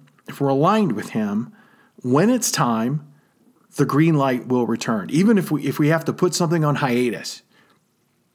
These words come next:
inevitably some, um, some of those ideas will hit the cutting room floor, to use a filmmaking term. Sometimes we need the courage to just stop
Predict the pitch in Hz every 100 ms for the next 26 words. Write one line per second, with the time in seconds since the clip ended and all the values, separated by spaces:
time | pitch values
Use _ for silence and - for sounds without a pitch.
0 | _ _ _ _ _ _ _ _ _ _
1 | _ _ _ _ _ - 139 190 214 117
2 | 123 110 - 143 143 135 135 - - -
3 | _ _ 127 120 113 107 101 - _ -
4 | 190 202 175 139 117 123 120 120 113 139
5 | 139 143 - 113 131 120 110 101 - 85
6 | 85 - _ _ _ _ _ _ _ _
7 | _ _ _ _ _ - 120 113 110 104
8 | 127 110 101 101 101 - 107 - - -
9 | 175 160 170 143 117 - - - - -
10 | - _ _ _ _ - 139 156 147 147
11 | 147 147 139 - 117 117 120 - - -
12 | - 127 147 180 - _